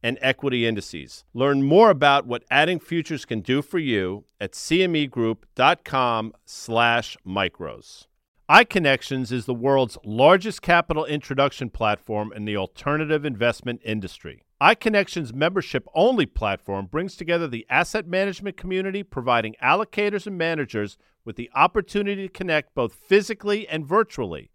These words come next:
With an impressive network of over four thousand allocators and nine hundred managers, their community oversees an astounding forty-eight trillion dollars and sixteen trillion dollars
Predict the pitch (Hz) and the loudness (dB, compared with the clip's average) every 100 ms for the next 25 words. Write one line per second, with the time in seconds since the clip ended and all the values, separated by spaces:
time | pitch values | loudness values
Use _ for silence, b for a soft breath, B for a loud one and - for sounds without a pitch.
0 | - 127 - 156 131 202 233 247 190 185 | -6 -4 -2 -4 0 2 2 -2 -2 -2
1 | 165 170 - 135 120 101 98 _ 170 202 | 0 -2 -4 -4 -4 -4 -8 _ 4 4
2 | 220 220 214 202 202 180 165 - 117 95 | 4 2 2 2 0 2 0 0 -6 -6
3 | 98 - _ _ - 107 107 113 147 180 | -8 -14 _ _ -8 -6 0 2 4 2
4 | 175 202 185 185 180 120 101 92 - _ | 0 -2 0 0 0 -2 -6 -10 -12 _
5 | _ _ 127 127 - 147 185 202 196 185 | _ _ -6 -6 -4 -2 0 0 0 0
6 | 160 - 160 147 - 131 123 - - 175 | -2 -4 -2 -2 -4 -8 -8 -10 0 4
7 | 208 202 127 78 - _ 143 175 196 196 | 4 2 -2 -6 -14 _ 0 0 2 0
8 | 185 - 208 220 214 147 131 127 127 - | 0 0 2 2 0 2 2 2 -2 -8
9 | 131 120 - - 277 - - 190 156 - | -12 -12 -12 -8 -8 -8 -8 -4 -4 -4
10 | 165 151 135 127 127 127 123 | -4 -4 -2 0 2 2 -2